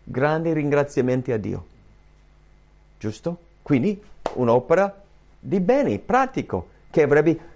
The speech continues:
suscitato i credenti ricevendo questo a dire: "Signore, grazie, grazie, Signore, perché tu hai messo sul loro cuore questo, vieni da te." Questo è un esempio pratico. Un insegnamento può aiutare, una parola di consolazione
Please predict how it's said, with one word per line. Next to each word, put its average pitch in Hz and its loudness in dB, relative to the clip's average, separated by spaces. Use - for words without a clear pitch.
suscitato 214 0
i 180 2
credenti 180 2
ricevendo 165 2
questo 151 0
a 156 2
dire: 175 2
"Signore, 220 2
grazie, 240 2
grazie, 254 4
Signore, 233 2
perché 233 -2
tu 294 2
hai 247 4
messo 240 2
sul 226 -4
loro 220 4
cuore 220 2
questo, 208 -2
vieni 240 0
da 214 0
te." 247 0
Questo 113 -2
è - 2
un 165 2
esempio 214 2
pratico. 226 -4
Un 147 2
insegnamento 180 2
può 120 2
aiutare, 156 0
una 131 2
parola 143 2
di 156 -2
consolazione 170 -2